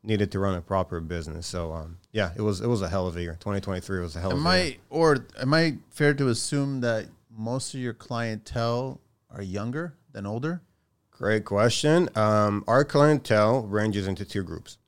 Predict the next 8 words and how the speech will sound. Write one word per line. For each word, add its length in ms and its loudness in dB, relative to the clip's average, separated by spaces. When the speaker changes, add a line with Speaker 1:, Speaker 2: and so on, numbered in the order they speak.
Speaker 2:
Okay. 160 -6
Speaker 1:
One, 360 6
it's 280 -2
the 140 -6
boomers, 580 -2
um, 400 -6
fifty-five 880 -2
to 460 -6